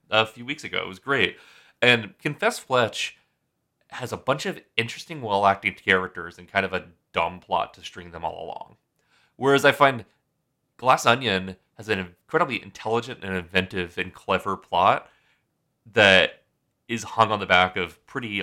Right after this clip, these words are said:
uninteresting, tropey characters. Benoit Blanc being the exception. I think every time Benoit Blanc is on screen,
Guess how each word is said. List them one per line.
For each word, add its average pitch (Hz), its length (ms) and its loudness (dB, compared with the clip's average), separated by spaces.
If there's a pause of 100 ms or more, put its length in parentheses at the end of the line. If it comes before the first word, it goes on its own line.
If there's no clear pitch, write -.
uninteresting, 95 720 -6
tropey 95 500 -10
characters. 117 680 -10 (760)
Benoit 131 320 6
Blanc 113 300 2 (260)
being 110 220 -4
the 113 120 0
exception. 95 600 -8 (240)
I 101 60 -8
think 104 280 2
every 117 160 0
time 117 180 4
Benoit 104 300 2
Blanc 85 280 -8
is 117 100 -12
on 113 140 -8
screen, 127 500 -16